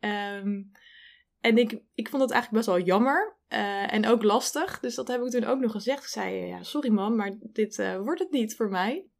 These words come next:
Nou, ik merkte dat ik van, eh, uiteindelijk van de plastisch chirurgische ingrepen wel heel erg enthousiast werd. En, ehm, ja, daar echt ontzettend veel lol in had. En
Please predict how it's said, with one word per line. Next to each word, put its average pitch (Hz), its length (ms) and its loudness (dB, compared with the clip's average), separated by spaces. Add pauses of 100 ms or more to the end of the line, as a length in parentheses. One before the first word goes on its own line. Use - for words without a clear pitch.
(640)
Nou, 226 200 8
ik 220 80 8
merkte 247 540 6
dat 220 260 2
ik 226 140 -2
van, 214 300 2
eh, 190 200 0
uiteindelijk 220 640 2
van 208 240 -2
de 196 260 -4
plastisch 214 400 -4
chirurgische 220 420 -6
ingrepen 185 1000 -4
wel 233 240 4
heel 233 80 4
erg 202 280 -2
enthousiast 196 600 -4
werd. 202 540 -4
En, 196 280 -6
ehm, 190 460 -10 (520)
ja, 214 160 -2
daar 190 120 -2
echt - 140 -6
ontzettend 226 340 -2
veel 202 380 -2
lol 220 340 4
in 202 120 0
had. 185 440 -4 (500)
En 214 500 2